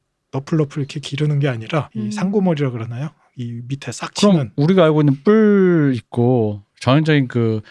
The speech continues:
Speaker 3: 더블유더블유에프 레슬러 같은 이미지 있잖아. 머리 길고 수염 길고 뿔 있는 모자 쓰고.
Speaker 1: 네.
Speaker 2: 하층민인가?
Speaker 3: 그건 진짜 하층민인 거예요?
Speaker 1: 그렇죠. 그 실제로는 뿔 달린 투구도
Speaker 3: 손가락
Speaker 1: 없었다고요.
Speaker 3: 댄서?
Speaker 1: 네. 뿔 달린 투구도 사실 생각해보면 되게 불합리한 어떤 구조잖아요.
Speaker 3: 그죠.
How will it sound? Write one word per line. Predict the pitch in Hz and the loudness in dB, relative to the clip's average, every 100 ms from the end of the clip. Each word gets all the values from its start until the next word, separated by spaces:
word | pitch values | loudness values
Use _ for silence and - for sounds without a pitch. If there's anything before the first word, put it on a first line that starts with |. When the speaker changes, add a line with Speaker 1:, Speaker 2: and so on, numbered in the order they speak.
| - - | -8 0
Speaker 3:
더블유더블유에프 | 208 226 214 196 180 170 120 | 2 4 2 2 2 0 0
레슬러 | 104 - 165 | -2 2 2
같은 | 156 147 135 | 2 0 0
이미지 | 120 131 110 | 2 2 0
있잖아. | 110 104 | -2 2
머리 | 127 135 | 2 4
길고 | 127 120 | 2 0
수염 | 120 - 170 156 | 0 2 2 2
길고 | 123 110 110 - | 0 0 -4 -2
뿔 | 226 196 | 2 2
있는 | 165 156 | 4 4
모자 | 110 110 117 | 2 2 0
쓰고. | - 107 98 98 101 139 | -2 -4 0 0 0 -2
Speaker 1:
네. | 135 | -2
Speaker 2:
하층민인가? | 262 - 262 208 175 196 | -4 -6 -6 -6 -6 0
Speaker 3:
그건 | 123 | 0
진짜 | - - | 0 -2
하층민인 | - - 170 135 98 | -2 0 2 2 -2
거예요? | 95 107 120 _ | -4 -4 -6 _
Speaker 1:
그렇죠. | - 156 143 _ - 202 190 | -10 -8 -8 _ -10 -8 -6
그 | - 190 165 | -2 0 0
실제로는 | 247 240 277 254 202 214 160 | -2 -2 0 2 2 2 0
뿔 | 214 220 | -6 -4
달린 | 262 247 240 226 208 196 | -2 -2 0 0 0 0
투구도 | 196 - 160 156 | -2 -8 -12 -4
Speaker 3:
손가락 | 170 185 151 165 | 2 4 4 2
Speaker 1:
없었다고요. | 143 143 185 | 2 2 0
Speaker 3:
댄서? | - _ _ _ - | -2 _ _ _ -6
Speaker 1:
네. | 131 127 - | -2 -2 -4
뿔 | 220 | -2
달린 | 254 254 240 | 2 2 -2
투구도 | - 190 165 175 | -4 -4 -2 -4
사실 | 147 190 | -4 -8
생각해보면 | 180 208 196 175 156 | -6 -8 -6 -8 -8
되게 | 151 143 127 - _ | -8 -6 -6 -8 _
불합리한 | - 135 185 196 180 147 | -14 -6 -2 0 0 -2
어떤 | 127 127 135 | -6 -10 -12
구조잖아요. | - 135 131 127 120 120 151 120 | -10 -6 -6 -6 -10 -10 -8 -2
Speaker 3:
그죠. | 113 107 | 2 2